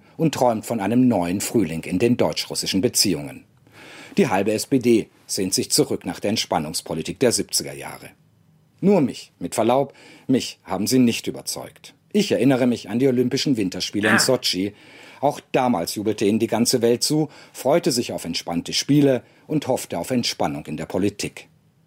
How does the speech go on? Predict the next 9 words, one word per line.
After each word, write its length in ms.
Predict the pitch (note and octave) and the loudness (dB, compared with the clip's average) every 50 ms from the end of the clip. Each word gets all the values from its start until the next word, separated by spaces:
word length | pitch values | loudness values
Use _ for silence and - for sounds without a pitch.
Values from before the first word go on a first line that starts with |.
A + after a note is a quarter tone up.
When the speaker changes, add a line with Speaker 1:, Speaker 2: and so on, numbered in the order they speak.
| _ _ | _ _
Speaker 1:
Kaum 240 | - - E2+ F2 F2+ | -4 -2 0 0 0
war 100 | E2+ E2 | 0 -2
die 80 | F2+ F2 | -4 -4
Flamme 280 | - G#2 F2+ F#2+ F#2+ | -2 -2 0 2 2
erloschen, 480 | F#2 F#2+ A#2+ D#3+ E3+ - - E3+ D#3 - - - - - - - | 4 4 4 4 4 2 2 0 0 -2 -4 -10 -20 -20 -18 -8
annektierten 560 | - D3 D#3+ E3+ - - - C#3 B2 - A#2 | -2 0 0 0 0 0 0 0 0 0 -4
sie 160 | G2+ - G2 | -6 -6 -4
die 120 | G#2+ C3+ B2+ | -2 -4 -4
Krim 380 | - - - B2 A2 G2+ F#2 | -2 -2 0 0 0 0 -4